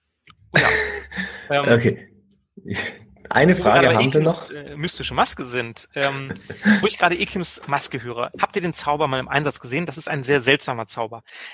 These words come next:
Speaker 1: Ja, der ist sehr spezifisch bei seinen verschiedenen Ergebnissen, aber gerade deswegen hat er diese Eigenschaft, dass man, wenn man jetzt hohe Zahlen würfelt, man auch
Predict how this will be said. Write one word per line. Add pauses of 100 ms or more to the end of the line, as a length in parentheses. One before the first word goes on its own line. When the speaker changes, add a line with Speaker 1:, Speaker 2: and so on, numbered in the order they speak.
Speaker 1:
Ja,
der
ist
sehr
spezifisch
bei
seinen
verschiedenen
Ergebnissen,
aber
gerade
deswegen
hat
er
diese
Eigenschaft, (340)
dass
man, (240)
wenn
man
jetzt (160)
hohe
Zahlen
würfelt,
man
auch